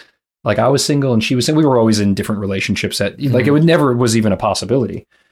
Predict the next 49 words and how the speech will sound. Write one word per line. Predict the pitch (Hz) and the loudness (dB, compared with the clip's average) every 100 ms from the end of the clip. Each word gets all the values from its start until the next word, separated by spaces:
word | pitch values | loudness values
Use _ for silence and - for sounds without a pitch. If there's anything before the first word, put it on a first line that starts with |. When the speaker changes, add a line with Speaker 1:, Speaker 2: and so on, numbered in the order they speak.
| _ _ | _ _
Speaker 1:
And | 120 | 0
then, | 120 | 2
like, | 110 104 95 | 4 2 0
one | 120 113 113 | 0 0 2
day | 110 | 2
we | 110 | 2
were | 104 | 2
both | 104 104 | 0 -2
single | - 120 117 | -2 -2 0
at | 107 | 0
the | |
same | 101 107 98 | -2 -4 -2
time, | 107 107 113 101 98 _ _ _ _ _ _ _ _ _ _ - | -2 0 0 -2 -6 _ _ _ _ _ _ _ _ _ _ -6
and | 107 | -2
we | 107 | 0
were | 107 | 2
like, | 104 135 | 0 -2
"Let's | - | -4
go | 370 | -4
for | 359 | -2
a | 196 | 0
hike | 151 156 143 - - _ | 0 0 -4 -12 -14 _
just | 143 - | -8 -6
for | 151 | -2
the | 131 | 0
hell | 147 | 0
of | 175 | 2
it." | 107 - - | 0 -2 -8
And | - 117 110 | -2 2 2
then | 101 101 101 - | 2 0 -4 -8
six | - 123 | -6 -4
months | 104 92 | -4 -4
later, | 101 95 | -4 -4
we | 95 | -4
were | 95 95 | -6 -8
engaged. | 95 90 - - | -10 -10 -12 -12
It | - | -2
was | 113 107 | 0 2
like | 104 98 - - | 2 0 -4 -8
Speaker 2:
Oh. | 135 85 _ | -8 -8 _
Speaker 1:
immediate. | - 131 139 143 139 120 110 - | -2 2 2 2 2 2 2 0
As | 120 | -2
soon | - 196 214 | 0 2 2
as | 160 | 2
we | 143 | 2
knew | 131 127 | 2 2
there | 120 | 2
was | 101 | 0
chemistry | - 117 104 - 90 90 | -2 -2 -2 -4 -8 -8